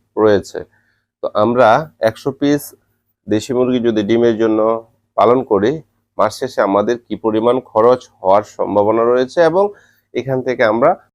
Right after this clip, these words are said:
লভ্যাংশের পরিমাণটা কিরকম হওয়ার সম্ভাবনা রয়েছে, তো সেই বিষয়গুলো আজকের এই ভিডিওতে আলোচনা করব এবং ভিডিওটি ভালো লাগলে শেয়ার করার অনুরোধ করব। আমরা একশো পিস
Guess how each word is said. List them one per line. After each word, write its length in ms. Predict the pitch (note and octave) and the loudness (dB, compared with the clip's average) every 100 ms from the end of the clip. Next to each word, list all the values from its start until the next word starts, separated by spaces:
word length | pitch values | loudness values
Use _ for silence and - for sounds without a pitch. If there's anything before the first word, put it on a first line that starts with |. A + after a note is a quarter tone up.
| G2+ | -2
লভ্যাংশের 500 | G#2+ B2+ C#3 - D3 | 0 0 0 -4 -2
পরিমাণটা 460 | D3 C#3+ C#3 C3+ E3+ | 0 2 2 0 -4
কিরকম 440 | - A#2+ B2 C3+ C3+ | -2 0 0 0 0
হওয়ার 180 | B2+ C3+ - | 0 0 -2
সম্ভাবনা 580 | B2 C3+ B2+ G#2 G2+ F#2+ | 0 4 4 4 4 4
রয়েছে, 420 | F2+ F2+ - E2+ D#2+ _ _ _ _ _ _ _ _ _ | 2 0 -4 -14 -14 _ _ _ _ _ _ _ _ _
তো 20 | - - | -6 -2
সেই 180 | D3+ D3+ | 2 4
বিষয়গুলো 460 | D#3 - D#3+ E3 F3 G#3+ - _ _ | 2 0 2 4 4 2 -4 _ _
আজকের 420 | B2 C3 - D3+ F3+ - - | -4 -4 -2 -2 -2 -6 -2
এই 120 | C3 | 0
ভিডিওতে 400 | C3 C3+ C3+ - | 2 0 0 0
আলোচনা 400 | A#2+ G#2+ G#2+ A2 A2 | 0 0 0 -2 0
করব 240 | A#2 B2+ F#3+ - _ _ _ _ _ _ _ A2+ | -2 0 -4 -6 _ _ _ _ _ _ _ 0
এবং 220 | B2 A2+ D#3 C#3 - | 4 4 2 -8 -8
ভিডিওটি 340 | F#2+ G2 G#2+ A#2 | -4 -2 -2 -4
ভালো 160 | A2 A2+ B2 | -2 2 2
লাগলে 240 | C3 D#3 G#3 - - | 0 -2 -6 -8 -6
শেয়ার 260 | G#2 A2 A2+ | 0 0 2
করার 200 | D3 G#3 D#4+ _ _ | 0 0 -2 _ _
অনুরোধ 380 | G2+ G#2 G2+ - - | 0 2 2 0 -2
করব। 220 | E2+ E2+ - _ _ _ _ _ _ _ _ _ _ _ - | -4 -4 -12 _ _ _ _ _ _ _ _ _ _ _ -4
আমরা 160 | B2+ C#3+ D3 | 0 2 0
একশো 240 | - D#3+ | -2 -6
পিস 320 | - D#3+ D#3+ | 0 0 0